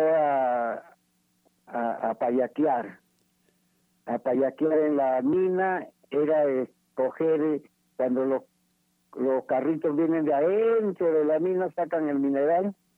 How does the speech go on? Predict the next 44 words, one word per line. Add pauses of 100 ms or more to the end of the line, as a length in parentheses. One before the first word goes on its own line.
(360)
y
lo
tiran
a
una
cancha.
En
esa
cancha
había
que
escoger (1200)
la
piedra
que
brilla
bien (800)
pa'
un
lado,
la
que
no
brillan
pa'
otro
lado.
Este,
eso
le
llamaban
pa-, (180)
payaquear
y
nos
pagaban
bien,
que
el
viejo
nos
compró
una
bicicleta.